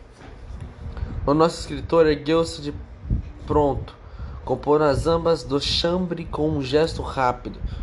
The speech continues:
Tomou o ar de suprema distinção que ninguém revestia com tanta nobreza e tato.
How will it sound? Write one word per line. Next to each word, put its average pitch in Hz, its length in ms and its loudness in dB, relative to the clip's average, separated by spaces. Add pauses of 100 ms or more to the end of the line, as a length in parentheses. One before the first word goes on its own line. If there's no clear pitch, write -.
(180)
Tomou 147 400 2
o 127 80 4
ar 127 320 6
de 131 120 0
suprema 135 500 -4
distinção 127 580 -2
que 123 140 -6
ninguém 120 360 -2 (400)
revestia 143 460 2
com 143 160 -4
tanta 151 300 0
nobreza 135 480 0
e 139 60 -6 (500)
tato. - 440 0